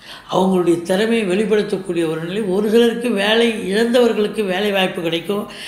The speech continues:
வேலை இல்லாதவர்களுக்கும் முயற்சி செய்தால் வேலை வாய்ப்பு கிடைச்சி சந்தோஷமா இருப்பாங்க. பத்தாம் இடம் ரொம்ப சுபிட்சமாயிடுது.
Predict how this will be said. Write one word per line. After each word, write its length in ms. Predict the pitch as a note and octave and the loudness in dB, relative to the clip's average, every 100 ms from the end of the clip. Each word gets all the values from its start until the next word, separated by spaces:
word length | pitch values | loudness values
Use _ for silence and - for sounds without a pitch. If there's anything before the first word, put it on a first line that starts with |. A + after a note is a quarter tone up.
| - - | -14 -6
வேலை 380 | F3 G3+ A3+ G3 | 2 4 4 2
இல்லாதவர்களுக்கும் 960 | F#3 A#3+ B3+ A#3+ A3 G3+ F#3 F#3 A3 | 4 6 6 4 0 -2 -4 -6 -10
முயற்சி 340 | F#3 G#3+ A3 G#3 | -6 -6 -4 -6
செய்தால் 440 | F#3 F#3 G3 G#3 | -2 -2 -2 -4
வேலை 260 | E3+ F#3 G3 | -2 -2 0
வாய்ப்பு 300 | F3+ F3+ F3+ | 0 0 -2
கிடைச்சி 360 | D#3+ D3+ G#3+ G#3 | -4 -2 -2 -2
சந்தோஷமா 640 | C#3+ D#3 G#3 G3+ - F3+ F#3 | -2 0 2 2 2 -2 -2
இருப்பாங்க. 540 | D#3+ D#3 E3 D#3 C#3 D#3+ - - - - - | -4 -4 -2 -4 -4 -8 -10 -14 -16 -16 -8
பத்தாம் 500 | F3 F3 - F#4+ E4 | -4 -2 0 2 4
இடம் 280 | B3 A#3+ A#3 | 2 2 0
ரொம்ப 360 | F#3+ G3+ A#3+ C4+ | -4 -4 -2 -2
சுபிட்சமாயிடுது. 920 | - F#3+ A3 G#3+ G3 - C3 - | -2 -4 -4 -4 -4 -6 -10 -12